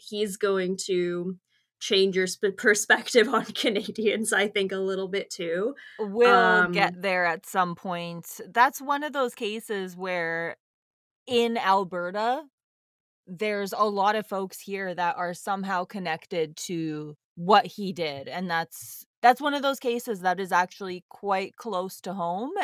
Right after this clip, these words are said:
Speaker 2: and, uh, it is horrible. So, it's on the list. I don't know when. Soon, maybe?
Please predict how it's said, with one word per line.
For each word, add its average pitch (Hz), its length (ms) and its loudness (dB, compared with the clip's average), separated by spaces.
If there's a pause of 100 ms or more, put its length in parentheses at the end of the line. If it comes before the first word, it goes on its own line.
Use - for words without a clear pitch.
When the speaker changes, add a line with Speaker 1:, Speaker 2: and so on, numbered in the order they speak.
Speaker 2:
and, 190 420 -2
uh, 185 300 4
it 220 140 -8
is 285 380 -12 (340)
horrible. 175 580 -4
So, 180 440 -10 (380)
it's 349 220 -2
on 381 220 4
the 349 100 -2
list. 269 480 -4 (160)
I 254 160 6
don't 254 180 2
know 240 140 0
when. 214 560 -2
Soon, 233 540 -8 (100)
maybe? 247 480 -8